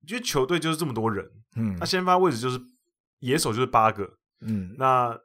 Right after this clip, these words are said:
Speaker 1: 每个位置只能摆一个人，
Speaker 2: 嗯。
Speaker 1: 对，那你要增加出赛机会，当然你如果可以守多个位置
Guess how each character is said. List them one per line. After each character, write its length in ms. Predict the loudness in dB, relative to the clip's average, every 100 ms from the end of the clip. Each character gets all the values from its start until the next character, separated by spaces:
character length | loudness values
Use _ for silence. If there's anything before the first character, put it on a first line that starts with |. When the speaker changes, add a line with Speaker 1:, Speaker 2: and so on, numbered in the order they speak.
| _
Speaker 1:
每 200 | -4 4
个 60 |
位 140 | 4 4
置 140 | -2
只 120 | -6
能 100 | -6
摆 140 | -6 -8
一 60 | -8
个 140 | -8
人， 140 | -8 -12 -20 _ _
Speaker 2:
嗯。 340 | -6 -4 -6 -12 _
Speaker 1:
对， 140 | -4
那 220 | -2 -4 -6 _ _ _ _
你 100 | -8
要 100 | -6
增 240 | -2 -2 -2
加 140 | -4
出 200 | -2 -2
赛 180 | 0 0
机 260 | -2 -4 -2
会， 460 | 0 0 -2 -8 -10
当 140 | -4
然 340 | -4 -4 -8 -12
你 80 | -8
如 140 | -4
果 120 | -4
可 140 | -2 -2
以 80 |
守 240 | -2 -4 -6
多 260 | -2 -2
个 140 | 0 -2
位 240 | 0 -2
置 360 | -4 -10 -12